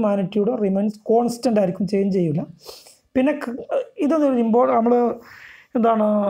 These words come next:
കപ്പാസിറ്റർ പറഞ്ഞപ്പോൾ പറയാൻ വിട്ടുപോയി,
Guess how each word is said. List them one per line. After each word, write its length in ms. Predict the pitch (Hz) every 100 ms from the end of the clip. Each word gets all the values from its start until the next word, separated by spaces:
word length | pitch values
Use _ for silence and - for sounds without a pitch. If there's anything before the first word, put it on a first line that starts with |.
| 208 - - - - _ _ _ _ 587 _ _ _ _ _ _ _ _ _ _ 254
കപ്പാസിറ്റർ 520 | - 277 277 294 277 247
പറഞ്ഞപ്പോൾ 380 | 220 208 247 277 - 240
പറയാൻ 240 | 233 269 254
വിട്ടുപോയി, 340 | - 269 202